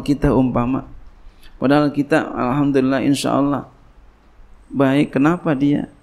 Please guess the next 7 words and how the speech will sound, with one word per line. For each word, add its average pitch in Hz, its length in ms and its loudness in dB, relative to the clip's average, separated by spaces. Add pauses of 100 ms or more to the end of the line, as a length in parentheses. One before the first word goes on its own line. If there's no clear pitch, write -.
(120)
ke 143 140 -8
sana? 151 480 -2 (480)
Nggak 123 260 2
ada 139 60 4
masalah 127 400 -2 (180)
apa 143 160 -2
padahal. 127 480 -2